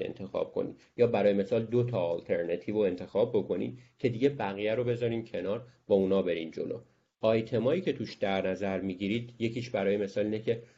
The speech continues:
قابل طراحی باشه، این ایده‌ای که میگه قابل طراحی باشه، قابل ساخت هم باشه، بعد قابل آپریت کردن هم باشه، بتونین ازش استفاده کنید تو پنجاه سال آینده.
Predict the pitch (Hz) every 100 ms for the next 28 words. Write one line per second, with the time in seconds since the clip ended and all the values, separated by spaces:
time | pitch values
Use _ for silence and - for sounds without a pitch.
0 | _ 117 107 104 101 95 92 - _ _
1 | _ - 123 107 110 95 - 120 117 113
2 | 101 - - _ _ _ 98 90 - 104
3 | 98 104 101 117 110 156 143 123 120 120
4 | 110 104 110 101 - - - _ _ _
5 | 127 123 127 127 147 160 - 151 101 87
6 | - - - _ _ _ _ _ _ _
7 | - 123 135 139 - _ _ _ _ _
8 | _ _ _ _ _ _ _ _ 123 120
9 | 123 - - 120 120 127 113 - 113 107
10 | 110 131 139 139 131 107 104 120 135 120
11 | 101 110 120 101 - 98 - 87 95 90
12 | 76 - 98 98 87 80 78 - 85 82
13 | - - - -